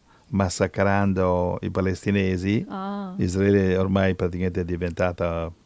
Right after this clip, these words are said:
Speaker 1: come Hamas e quindi i terroristi non sono più uno ma sono due.
Speaker 2: Mhm.
Speaker 1: E l'America cosa fa? Gli dice: "Oh, cercare di non fare, non essere troppa",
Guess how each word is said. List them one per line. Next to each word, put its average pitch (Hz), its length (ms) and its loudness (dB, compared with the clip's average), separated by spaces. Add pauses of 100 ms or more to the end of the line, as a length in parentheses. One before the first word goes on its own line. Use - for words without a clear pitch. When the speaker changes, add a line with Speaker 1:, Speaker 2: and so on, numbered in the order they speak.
(120)
Speaker 1:
come 85 260 -8
Hamas 85 600 -6 (1000)
e 95 300 0
quindi 95 680 0
i 90 80 -6
terroristi 95 540 0
non 92 120 0
sono 95 240 -2
più 101 260 0
uno 95 360 2
ma 92 140 0
sono 90 260 -4
due. 87 480 -4 (220)
Speaker 2:
Mhm. - 440 -16
Speaker 1:
E - 120 2
l'America 110 420 8
cosa 98 240 4
fa? 92 220 2
Gli 95 140 2
dice: 131 280 4
"Oh, 127 400 4
cercare 123 560 -2
di 117 140 0
non 117 280 2
fare, 120 420 -2
non 120 220 0
essere 120 400 -2
troppa", 117 580 -4